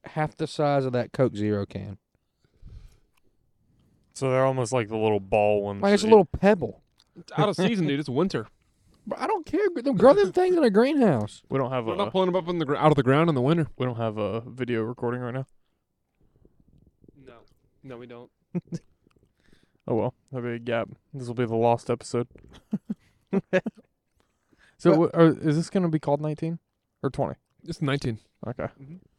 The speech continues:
Speaker 1: But back to my potatoes, man.
Speaker 2: Sorry.
Speaker 1: Like, I mean, I can't even half peel 'em. Like, I can't. My hands is too big to hold the potato to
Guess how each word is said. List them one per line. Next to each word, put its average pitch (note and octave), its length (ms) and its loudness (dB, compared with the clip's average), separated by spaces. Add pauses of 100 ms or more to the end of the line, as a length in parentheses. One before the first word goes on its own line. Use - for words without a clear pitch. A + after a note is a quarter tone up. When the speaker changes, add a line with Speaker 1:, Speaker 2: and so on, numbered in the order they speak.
(300)
Speaker 1:
But D#3+ 120 -4
back F#3 220 2
to E3+ 60 -6
my D#3+ 160 -4
potatoes, A#2 500 -6
man. G#2 480 -6
Speaker 2:
Sorry. F#2 240 -8 (1300)
Speaker 1:
Like, D#3 200 -4
I F3 40 -2
mean, F#3 140 2
I F#3+ 80 0
can't A3 220 -2
even G#3 200 -2
half G3 200 -2 (120)
peel F3 280 4
'em. G#2+ 140 -8 (540)
Like, C#3+ 120 -4
I D#3+ 80 -2
can't. F3 360 -2 (1080)
My C#3 100 -6
hands E3+ 280 0
is D3+ 100 -10
too F3 160 4
big D3+ 260 0
to F3 80 0
hold D3 320 0
the C3+ 60 -8
potato C3 460 -2
to A2+ 120 -4